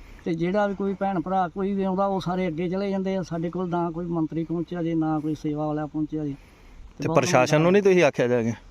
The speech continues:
Speaker 1: ਨਹੀਂ ਜੀ, ਅਸੀਂ ਕਿਹਨੂੰ ਆਖ ਕੇ, ਭੰਗਾਲੇ ਦਾ ਸਰਪੰਚ, ਉਹ ਆਖ ਦਿੰਦਾ ਤੁਸੀਂ ਝੁੱਗੀਆਂ ਵਾਲੇ ਸਰਪੰਚ ਨੂੰ ਆਖੋ, ਉਹਦੇ ਲਾਗੇ ਜੇ।
Speaker 2: ਹੂੰ।
Speaker 1: ਤੇ ਝੁੱਗੀਆਂ ਵਾਲੇ ਨੂੰ ਆਖੀ ਤੇ ਉਹ ਆਖ ਦਿੰਦਾ ਤੁਹਾਡਾ ਰਕਬਾ ਭੰਗਾਲੇ ਜਾ।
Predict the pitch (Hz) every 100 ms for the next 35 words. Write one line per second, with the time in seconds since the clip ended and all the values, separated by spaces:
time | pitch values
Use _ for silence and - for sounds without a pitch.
0 | - - 170 208 202 202 196 202 208 208
1 | 208 208 185 165 196 202 196 175 151 170
2 | 175 170 190 185 196 196 185 165 180 180
3 | 185 180 170 156 139 160 156 175 165 180
4 | 175 160 170 196 180 160 175 160 - -
5 | - 135 123 185 240 202 156 165 196 202
6 | 196 190 196 190 190 185 160 180 175 185
7 | 165 156 156 160 170 165 147 143 139